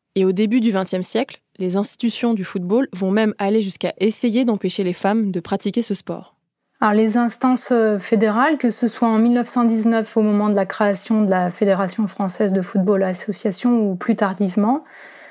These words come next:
Speaker 2: ont d'abord refusé les femmes. C'est le cas en mille neuf cent dix-neuf. La Fédération française de football association a refusé d'intégrer les femmes, donc elles se sont développées, euh,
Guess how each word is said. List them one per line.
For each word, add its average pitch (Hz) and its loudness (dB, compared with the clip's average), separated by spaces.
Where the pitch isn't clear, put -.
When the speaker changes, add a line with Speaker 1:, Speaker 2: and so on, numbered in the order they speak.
Speaker 2:
ont 208 2
d'abord 220 4
refusé 233 2
les 202 2
femmes. 254 2
C'est 233 0
le 190 -2
cas 208 0
en 202 2
mille 208 2
neuf 196 -2
cent 214 -2
dix-neuf. 196 -2
La 180 2
Fédération 196 0
française 190 0
de 190 0
football 196 2
association 202 -2
a 190 2
refusé 196 0
d'intégrer 196 0
les 185 2
femmes, 233 2
donc 190 -4
elles 175 -4
se 180 -10
sont 180 -2
développées, 185 0
euh, 185 -4